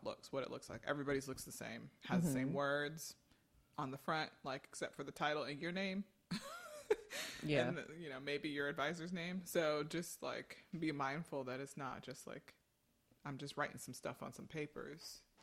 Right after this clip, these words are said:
Speaker 2: Yeah.
Speaker 1: and putting chapters and stuff how I want. Like,
Speaker 2: <laughs>
Speaker 1: there's fonts, there's specific, I'm s-, there's
Speaker 2: Yeah,
Speaker 1: style
Speaker 2: there's
Speaker 1: guides.
Speaker 2: captions, there's, like, formats for the captions,
Speaker 1: Mm-hmm.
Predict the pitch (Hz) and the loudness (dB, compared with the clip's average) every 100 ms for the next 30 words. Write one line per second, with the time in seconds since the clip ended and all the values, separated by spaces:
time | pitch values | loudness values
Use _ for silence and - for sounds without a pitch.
0 | - 202 147 143 147 - 135 143 135 - | -6 -2 0 0 0 0 0 -4 -6 2
1 | 151 123 - 135 131 156 147 - 143 - | 4 4 0 -2 -2 -6 -8 -2 -2 0
2 | 139 139 127 147 - - 139 - - - | 2 2 4 6 4 0 -10 -10 -12 -4
3 | - 208 147 143 262 247 311 302 214 247 | 0 2 12 12 12 12 12 12 10 8
4 | - - 392 - - 320 480 427 370 311 | 6 0 0 -2 -4 2 4 2 0 0
5 | 254 208 143 - 147 - 156 - 196 214 | 0 2 0 0 -2 0 0 2 4 4
6 | - - 160 160 143 165 175 208 185 151 | 0 0 6 10 10 12 12 12 12 12
7 | 139 180 143 147 185 170 165 165 - - | 12 10 8 6 8 10 8 6 6 8
8 | 143 131 131 - 139 139 139 - - - | 8 10 6 4 4 4 2 0 -8 -12
9 | - - _ - 175 175 160 - - 160 | -18 -20 _ 2 8 10 10 6 4 6
10 | 151 160 - 156 139 - - 151 151 151 | 6 4 4 4 2 0 4 6 8 8
11 | 147 143 214 247 | 8 6 6 2